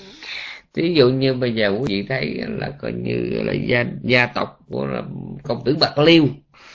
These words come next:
hoặc là ông Bạch Thái Bưởi ở ngoài Bắc, công tử Bạch Liêu ở miền Tây, hay là gia đình của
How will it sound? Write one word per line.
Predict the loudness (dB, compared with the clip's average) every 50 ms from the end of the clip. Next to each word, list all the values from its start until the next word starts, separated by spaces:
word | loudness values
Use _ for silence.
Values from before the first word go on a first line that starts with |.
| -20 -20 -20 -20 -20 _
hoặc | -6 -4 -4 -4 -4 -2 0
là | 0 2
ông | 2 0 -2 -2 0
Bạch | 0 0 0 -2 -8
Thái | -4 0 0 0 2
Bưởi | 4 4 4 6 8 8 8 8 6 4 -2 -10 _ _
ở | -10 -8
ngoài | -6 -4 0
Bắc, | 0 0 0 0 -4 -14 _ _ _ _
công | -6 -4 -4 0 0
tử | 0 0
Bạch | 2 0 0 0 0
Liêu | 2 4 4 4 4 4
ở | 2 2 0
miền | 0 -2 -2 -2 -2
Tây, | 0 2 4 4 4 4 2 -2 -6 -10 -18 -20 -18 -18 -18 -20 -20 _
hay | -6 -2 0 0
là | 0 0 0 0
gia | 0 -2 -2 -2 -2 -2
đình | 0 0 0 0 0 -2 -4
của | 0 2 2 2 2 2 0 0